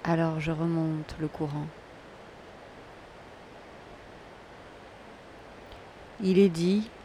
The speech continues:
que le poète est un poète de la résurgence et de l'exurgence, de la fureur et du mystère,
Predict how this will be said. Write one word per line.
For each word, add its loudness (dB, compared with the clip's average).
que 4
le 10
poète 4
est 4
un 10
poète 8
de 8
la 10
résurgence 4
et 0
de 8
l'exurgence, 2
de 10
la 12
fureur 8
et 10
du 6
mystère, 4